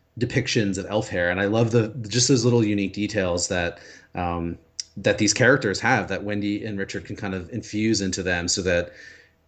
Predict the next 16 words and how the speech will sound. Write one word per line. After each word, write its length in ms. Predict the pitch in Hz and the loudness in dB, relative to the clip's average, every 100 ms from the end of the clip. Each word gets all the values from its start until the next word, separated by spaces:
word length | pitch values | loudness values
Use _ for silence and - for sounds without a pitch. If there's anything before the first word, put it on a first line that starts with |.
| _ | _
you 100 | 120 | 2
know, 60 | 104 | 4
you 160 | 104 113 | 4 2
can 180 | 123 | 4
look 160 | 110 110 | 4 4
at 80 | 107 | 2
anybody 580 | 117 113 98 95 92 107 | 2 2 2 2 0 0
and 120 | 104 | 2
know 120 | 101 | 2
exactly 460 | 98 101 95 - 95 | 2 0 0 -2 -6
who 160 | 98 | -4
it 80 | 92 | -2
is. 340 | 95 85 92 | -2 -2 -4
There's 200 | 101 90 104 | -6 -6 -4
never 280 | 98 92 80 | 0 -2 -2
confusion 880 | - 101 104 107 95 90 80 80 | -6 -2 2 2 2 -2 -4 -8